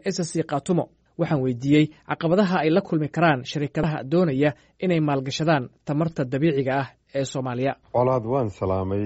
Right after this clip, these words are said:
Speaker 2: bahda, een, saxaafadda ee V O A iyo adigaba. Waa idinkaga mahadcelinayaa runtii. Habeen iyo maalin sida aad ugu heegan tihiin inaad, een, dhegaystayaashiina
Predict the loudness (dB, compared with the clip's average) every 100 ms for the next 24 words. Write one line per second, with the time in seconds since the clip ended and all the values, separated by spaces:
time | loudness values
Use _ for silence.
0 | -6 -12 -4 -2 0 -2 -2 -6 _ -6
1 | -4 -6 -8 -8 -6 -4 -4 -4 -2 -2
2 | -2 -4 -10 _ -14 -4 -2 0 0 0
3 | 0 0 -2 _ -8 -4 -2 -2 -2 0
4 | -2 -4 _ _ 0 4 4 2 0 -2
5 | -4 0 2 2 2 0 0 2 2 0
6 | 0 -4 -6 -4 -2 -4 -8 -10 -2 0
7 | 2 0 0 0 -2 -2 -4 -4 -2 -4
8 | -6 -8 -4 0 0 -2 -4 -4 -4 -2
9 | -2 -2 -2 -4 -8 -14 -10 -6 -6 -8
10 | -12 _ _ -2 0 0 0 0 0 -2
11 | -2 -2